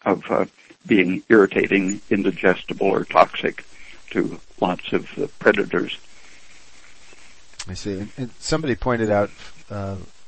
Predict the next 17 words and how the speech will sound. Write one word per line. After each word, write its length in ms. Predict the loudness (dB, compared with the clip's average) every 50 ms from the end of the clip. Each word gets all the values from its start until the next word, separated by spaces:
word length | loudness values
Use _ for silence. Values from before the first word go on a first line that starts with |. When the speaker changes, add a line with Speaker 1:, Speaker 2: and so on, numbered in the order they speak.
| -16 -16 -8 -4
Speaker 2:
recently, 480 | -4 -4 -4 -4 -6 -4 -4 -2 2
I 40 | 2
think 160 | 2 2 2
it 40 | 0
was 120 | -2 0
on 120 | 0 0 0
a 40 | -2
show 300 | -2 0 2 2 2 2
with 200 | 0 -2 -2 -2
you, 220 | -2 -2 -2 -4 -8 -14 -16 -16 -14 -14 -14 -14 -14 -14 -10 -6
uh, 240 | -2 -2 0 -2 -2 -6 -10 -14 -16 -16 -16 -16 -16 -16 -16 -16 -16 -16 -16 -16 -10 -2
that, 340 | 2 2 2 2 2 -2 0
uh, 200 | 2 2 4 2
the 260 | 2 -2 -6 -8 -8
gluten 580 | -2 4 6 6 6 6 4 -2 -6 -6 -8 -10 -12 -14 -16 -16 -12
that 200 | -2 0 2 4
everybody, 440 | 4 4 4 4 4 2 2 2 0